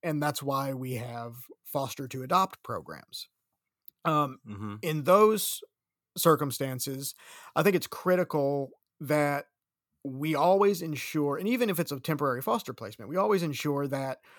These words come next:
Speaker 1: we're finding the right family for the child and not the other way around. And too often in my career,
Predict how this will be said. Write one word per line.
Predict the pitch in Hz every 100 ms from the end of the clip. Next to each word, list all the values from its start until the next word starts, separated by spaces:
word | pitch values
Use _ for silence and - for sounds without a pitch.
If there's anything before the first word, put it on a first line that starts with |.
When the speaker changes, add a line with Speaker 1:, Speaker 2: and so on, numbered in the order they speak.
| - -
Speaker 1:
we're | 143
finding | 196 196 190 151
the |
right | 139 117 147 156 -
family | - 156 151 147 139
for | - 131
the | 101
child | - - 160 143 107 90 - - _ _ _ _ _ -
and | 143
not | 151 151 147
the | 143
other | 131 127
way | 123
around. | 117 117 143 151 127
And | 117 113 _ -
too | 170
often | 165 170 165
in | 151
my | 147 135
career, | - 139 160 147 135 127